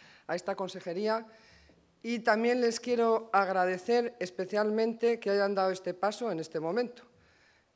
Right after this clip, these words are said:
Estamos ya a un año de, del final de la legislatura y tengo que decir que han asumido esta responsabilidad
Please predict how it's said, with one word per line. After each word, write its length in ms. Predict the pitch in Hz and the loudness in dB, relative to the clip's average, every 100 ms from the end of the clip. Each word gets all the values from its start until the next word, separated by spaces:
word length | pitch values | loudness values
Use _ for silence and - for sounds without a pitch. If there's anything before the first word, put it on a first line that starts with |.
| _ | _
Estamos 480 | 151 - 175 185 175 | -14 -6 -4 -2 -2
ya 380 | 180 175 165 160 | 0 2 2 0
a 200 | - 160 | -2 -2
un 160 | 180 185 | -2 0
año 360 | 180 175 160 | 0 0 -2
de, 640 | 151 147 143 139 139 135 135 | -4 -6 -6 -8 -10 -12 -12
del 140 | 135 | -12
final 280 | - 165 185 | -8 -6 -2
de 100 | 190 | 0
la 100 | 180 | -2
legislatura 880 | 175 190 180 190 190 262 285 302 - - | -2 -6 -4 -4 -2 0 0 0 -8 -12
y 200 | 151 151 | -8 -6
tengo 180 | 180 175 | -2 -2
que 80 | 175 | 0
decir 400 | 170 170 196 185 | -2 -2 -6 -4
que 580 | 165 151 147 143 143 127 | -4 -2 -2 -4 -6 -6
han 160 | 165 | -4
asumido 640 | 175 - 160 185 180 156 143 - - - _ | -6 -6 -4 -2 -2 -2 -6 -16 -20 -20 _
esta 300 | 131 - 180 | -10 -2 -2
responsabilidad 960 | 170 - 165 165 147 151 165 220 247 | -2 -6 -8 -4 -4 -4 2 4 4